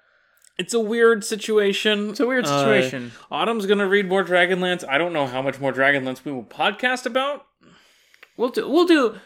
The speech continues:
Speaker 2: maybe we won't do a Winter Night podcast, but we'll do a I Finished the Chronicles podcast,
Speaker 1: Sure.
Speaker 2: something like that, maybe. Um,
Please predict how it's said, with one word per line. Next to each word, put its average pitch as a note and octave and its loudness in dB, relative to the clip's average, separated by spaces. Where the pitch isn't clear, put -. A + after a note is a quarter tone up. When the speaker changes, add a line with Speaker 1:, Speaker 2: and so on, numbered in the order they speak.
Speaker 2:
maybe C#4 0
we D#4 2
won't A3+ 2
do F3+ 4
a C3+ 4
Winter D#3+ -4
Night A#2 -6
podcast, E3+ 0
but C#3+ -2
we'll C#3+ 0
do C3 0
a A#2+ 2
I C3 2
Finished C3 -6
the A2+ -6
Chronicles C#3 -6
podcast, C#3+ -6
Speaker 1:
Sure. D3 -8
Speaker 2:
something C3+ -4
like C3 -8
that, C3 -4
maybe. C#3 -8
Um, A2 -2